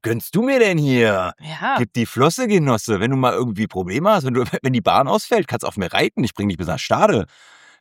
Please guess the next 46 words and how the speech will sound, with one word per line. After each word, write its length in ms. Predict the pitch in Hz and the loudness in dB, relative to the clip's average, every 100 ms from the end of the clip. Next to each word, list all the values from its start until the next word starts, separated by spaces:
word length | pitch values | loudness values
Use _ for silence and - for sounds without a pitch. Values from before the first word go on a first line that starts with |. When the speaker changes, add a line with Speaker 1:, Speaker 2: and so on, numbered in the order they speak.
| - | -8
Speaker 1:
Oh, 80 | 98 | -8
das 100 | - | -6
wäre 140 | 80 | -10
richtig 220 | - - - | -10 -14 -10
geil, 100 | - | -10
auf 60 | |
einen 80 | 82 | -10
Elefanten 280 | - - - | -14 -16 -16
zu 100 | - | -16
reiten. 240 | - - - - - | -14 -14 -16 -20 -2
Dafür 320 | 95 127 135 | 0 2 0
würde 120 | 107 98 | 0 0
ich 40 | |
ja 80 | 101 | 0
gerne 160 | 98 95 | 2 0
mal 80 | |
Bachelor 280 | - 98 98 | 0 -2 0
werden, 160 | 85 85 | -2 -2
um 80 | 82 | -2
so 100 | 87 | -2
ein 60 | |
Elefantendate 560 | 78 - 107 - 76 80 | -2 -2 -2 -2 -2 -4
zu 160 | - | -8
haben. 240 | 80 - 82 _ _ _ _ _ | -10 -10 -12 _ _ _ _ _
Speaker 2:
Hä, 180 | - 190 | -14 -10
wir 60 | |
haben 80 | 196 | -8
einen 100 | 208 | -8
großen 320 | 202 233 - 175 | -8 -12 -12 -8
Garten. 300 | 202 240 170 | -8 -8 -12
Ich 100 | - | -12
verstehe 260 | 190 233 | -10 -6
gar 140 | 240 233 | -4 -2
nicht. 160 | 233 - - - | -4 -10 -16 -2
Du 100 | 233 | -2
sourcest 420 | - 240 320 - | 2 2 2 2
immer 180 | 381 285 | 2 2
alles 220 | 285 - | 0 -4
aus 260 | - 339 330 | -2 0 2
und 100 | 233 | 0
sagst 160 | 262 | 0
dann 80 | 262 | -2
so, 60 | 233 | 2
„Ja, 120 | 208 | 2
aber 120 | 190 | 2
dafür 280 | 190 311 587 | 2 2 2